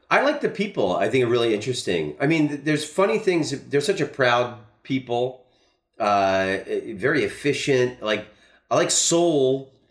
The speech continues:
is very cosmopolitan, and these people are very fashionable. And then, you know, like, I remember when I was drinking, it's a huge drinking culture. So it's, it's a fabulous place to party.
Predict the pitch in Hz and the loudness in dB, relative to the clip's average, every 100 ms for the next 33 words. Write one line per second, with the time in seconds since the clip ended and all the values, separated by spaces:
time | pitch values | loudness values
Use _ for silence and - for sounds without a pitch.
0 | _ _ 117 117 120 - 113 110 110 95 | _ _ -4 0 -2 0 0 0 0 -4
1 | - 98 90 85 85 62 69 92 - 127 | 0 0 0 -4 -10 -10 -6 -6 -4 -4
2 | 110 101 110 95 - 104 104 - 110 90 | -2 0 0 -2 -2 -2 -2 -2 -4 0
3 | 98 95 95 - - _ _ 110 120 135 | 0 0 -2 -6 -18 _ _ -2 2 2
4 | 127 127 135 131 104 90 85 107 98 98 | 0 -2 -2 0 2 0 -2 -4 -4 -2
5 | 98 - 95 95 95 92 95 90 90 90 | -2 -2 -4 -2 0 0 0 0 -2 -6
6 | 107 123 131 127 104 98 98 110 - - | -2 2 2 2 0 0 -2 -4 -6 -6
7 | - 160 120 - 120 123 120 95 82 87 | -4 -2 -2 -4 0 0 0 -4 -6 -8
8 | 80 - 90 98 - _ _ _ _ - | -8 -8 -6 -6 -8 _ _ _ _ -2
9 | 131 110 - - - 107 101 - 110 107 | 0 0 -2 -4 -6 -8 -6 0 2 2
10 | 98 87 - 95 82 - - - 92 90 | 0 -4 -4 -4 -4 -6 -16 -8 -2 -2
11 | 76 92 123 | -2 -6 -10